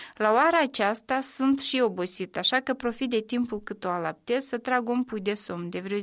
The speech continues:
treizeci de minute. Programul zilei mele este dictat de către Justina, ea este șefa mea.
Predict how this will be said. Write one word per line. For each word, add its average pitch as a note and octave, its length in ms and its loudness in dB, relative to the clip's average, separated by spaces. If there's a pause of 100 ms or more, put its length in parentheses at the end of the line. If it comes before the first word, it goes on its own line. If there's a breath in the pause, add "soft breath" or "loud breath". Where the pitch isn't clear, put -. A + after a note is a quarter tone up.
(160)
treizeci F#3 440 -6
de G3 120 -8
minute. F#3+ 460 -4 (880 loud breath)
Programul D4+ 640 4
zilei C4+ 300 2
mele C4+ 300 4
este C4 340 2
dictat A3+ 400 0
de A3 120 0
către G#3+ 340 -2
Justina, G3+ 560 -2
ea B3+ 200 4
este A#3 280 0
șefa F#3 420 -4
mea. F3 300 -8